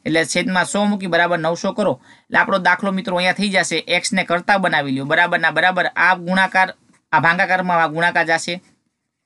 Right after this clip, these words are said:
નવસો ગુણ્યા, મિત્રો, સો. સાઈઠ, મિત્રો, અહીંયા ગુણાકારમાં છે, નીચે ભાગાકારમાં આવી જાય. સિમ્પલ, મિત્રો, આપણો દાખલો અહીંયા પૂરો થશે. એક જ મીંડું ગયું, એક મીંડું અહીંયા ગયું. નવસો ભાંગ્યા, મિત્રો, ખાસ તમે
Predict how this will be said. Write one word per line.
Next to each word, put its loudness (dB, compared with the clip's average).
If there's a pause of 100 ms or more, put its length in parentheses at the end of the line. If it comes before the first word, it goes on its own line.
નવસો -2
ગુણ્યા, 0 (300)
મિત્રો, -6
સો. -2 (400)
સાઈઠ, 0
મિત્રો, -2
અહીંયા 0
ગુણાકારમાં 0
છે, -4
નીચે -6
ભાગાકારમાં 0
આવી -2
જાય. -2 (340)
સિમ્પલ, 0
મિત્રો, -4
આપણો 0
દાખલો -2
અહીંયા -2
પૂરો -2
થશે. -2
એક -2
જ 0
મીંડું -4
ગયું, -6 (560)
એક -4
મીંડું -2
અહીંયા 0
ગયું. -4 (300)
નવસો 2
ભાંગ્યા, 0
મિત્રો, -4
ખાસ -2
તમે -2